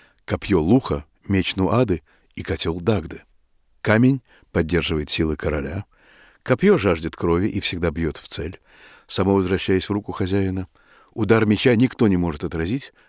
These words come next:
а в котле никогда не заканчивается еда".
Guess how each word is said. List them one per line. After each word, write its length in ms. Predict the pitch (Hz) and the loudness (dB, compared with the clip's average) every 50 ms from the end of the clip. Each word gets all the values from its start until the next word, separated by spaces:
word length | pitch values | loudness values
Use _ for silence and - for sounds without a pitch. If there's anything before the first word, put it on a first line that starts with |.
| _ _ | _ _
а 100 | - - | -6 -6
в 80 | - | -6
котле 440 | - - 98 - - 87 101 120 120 - _ _ _ _ _ _ _ _ - | -6 -8 -8 -6 -2 0 0 0 -2 -4 _ _ _ _ _ _ _ _ -8
никогда 520 | 98 98 120 127 - 143 139 110 92 104 | 0 0 0 2 2 0 0 2 2 2
не 120 | 107 110 101 | 2 2 0
заканчивается 800 | 104 113 - - 87 76 73 - - 85 82 82 - - - | -2 -4 -6 -6 -8 -8 -6 -6 -6 -6 -6 -6 -6 -8 -8
еда". 320 | 90 87 90 80 82 - | -6 -6 -6 -6 -8 -10